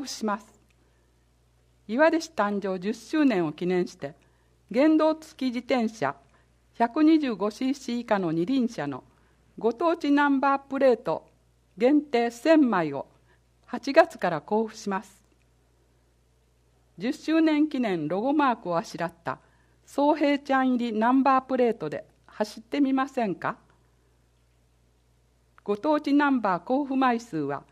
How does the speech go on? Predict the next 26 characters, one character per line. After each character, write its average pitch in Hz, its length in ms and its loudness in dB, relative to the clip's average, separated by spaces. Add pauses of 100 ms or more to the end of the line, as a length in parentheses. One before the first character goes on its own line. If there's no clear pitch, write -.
(460)
五 226 160 0
十 294 180 0
シ 277 300 -4
ー - 20 -2
シ 269 200 -10
ー 247 60 -4
以 220 60 -8
下 - 200 -4 (420)
白 254 340 0
地 226 220 -8 (280)
七 226 280 0
百 254 280 0
枚、 156 180 -6 (800)
九 311 220 2
十 311 140 2
シ 285 300 -4
ー - 20 2
シ 285 180 -10
ー 247 80 -2
以 233 40 -8
下 165 220 -6 (460)
黄 269 200 0
色 247 180 2
地 214 260 -8 (520)
百 240 240 -4
枚、 147 240 -4